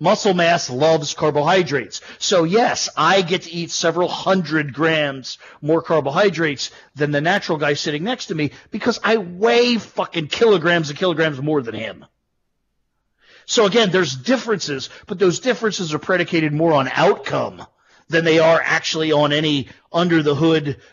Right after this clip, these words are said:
magic thing. You know, it's not some, you know, Palumboian metabolic shift where, you know, if I take enough of this drug,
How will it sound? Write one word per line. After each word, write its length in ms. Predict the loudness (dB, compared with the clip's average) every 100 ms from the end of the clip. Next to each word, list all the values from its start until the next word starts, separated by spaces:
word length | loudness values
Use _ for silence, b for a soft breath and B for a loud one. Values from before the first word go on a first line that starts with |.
| b
magic 460 | 0 0 0 -8
thing. 520 | -6 -4 -4 -6 -16 -20 _ _ _ _ _ _ _ _ _ _ -6
You 100 | -2
know, 100 | -2
it's 160 | 0
not 160 | -2 -2
some, 320 | 0 0 -2 B B
you 80 | 0
know, 260 | 2 2 -2 B B _
Palumboian 1040 | -4 0 2 2 2 2 4 2 0 -2 -2
metabolic 600 | 0 0 2 4 4 0
shift 640 | -2 0 2 2 0 -10
where, 300 | -4 0 0
you 120 | 2
know, 100 | 2
if 100 | 2
I 100 | 2
take 280 | 0 0 -2
enough 240 | 2 2 2
of 80 |
this 180 | -2 -2
drug, 500 | 0 2 4 2 -4